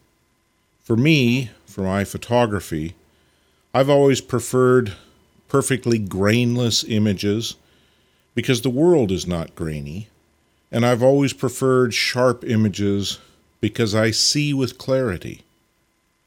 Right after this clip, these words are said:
That means, of course, that I'm interested in making fairly realistic images. You don't see much in my work that would be characterized as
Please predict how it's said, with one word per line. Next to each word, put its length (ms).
That 160
means, 400
of 140
course, 420
that 160
I'm 340
interested 500
in 140
making 400
fairly 480
realistic 920
images. 680
You 80
don't 180
see 200
much 280
in 100
my 180
work 280
that 120
would 160
be 100
characterized 800
as 220